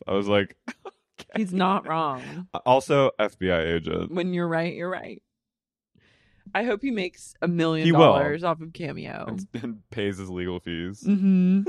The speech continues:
Speaker 2: He's gonna need it.
Speaker 1: <laughs> I know.
Speaker 2: <laughs>
Speaker 1: He's gonna need all those monies. He's sitting there in his little room doing cameos
Speaker 2: He
Speaker 1: all day
Speaker 2: really
Speaker 1: long.
Speaker 2: did, like,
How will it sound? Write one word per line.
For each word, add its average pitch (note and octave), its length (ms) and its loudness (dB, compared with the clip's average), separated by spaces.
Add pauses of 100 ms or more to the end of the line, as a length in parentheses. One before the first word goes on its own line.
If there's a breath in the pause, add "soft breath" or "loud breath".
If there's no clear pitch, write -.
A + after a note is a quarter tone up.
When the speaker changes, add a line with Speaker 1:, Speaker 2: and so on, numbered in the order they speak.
Speaker 2:
He's A3 200 2
gonna A#3 240 2
need G#3 220 -2
it. E3 320 0 (120)
Speaker 1:
<laughs> - 60 -12
I D3+ 180 -4
know. C4 320 -2 (140)
Speaker 2:
<laughs> - 920 -6
Speaker 1:
He's C#3 160 -4
gonna C3 140 0
need A2+ 160 2
all D#3 680 6
those E3 220 0
monies. A2+ 260 0
He's C3+ 160 -6
sitting C#3+ 260 0
there D3+ 160 4
in D3 60 4
his C3+ 100 0
little C3+ 220 2
room C3 380 2
doing A#2 200 2
cameos G#2 460 2
Speaker 2:
He F#2+ 80 4
Speaker 1:
all G#2 140 8
day G#2+ 80 2
Speaker 2:
really A4+ 240 6
Speaker 1:
long. B4+ 180 -2
Speaker 2:
did, A#3+ 300 -2
like, A#3 240 0